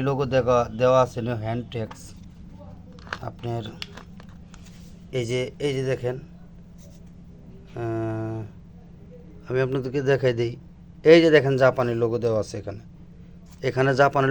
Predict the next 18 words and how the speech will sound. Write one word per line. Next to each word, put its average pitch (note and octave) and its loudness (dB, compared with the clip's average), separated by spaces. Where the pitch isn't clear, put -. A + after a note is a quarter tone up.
লোগো D3 4
দেওয়া D3 8
আছে। C#3 4
এটা C#3 4
চব্বিশ, D#3+ 2
চব্বিশ F3 6
গুণন F3 8
তিন, F3 4
এই D3+ 4
করা E3 8
কোয়ালিটি। E3 6
এখানে D3+ 2
তিনটা D#3 6
মাল C#3+ 6
আছে, D#3+ 2
একেবারেই D#3 4
ফ্রেশ D#3 4
আছে। D#3+ -2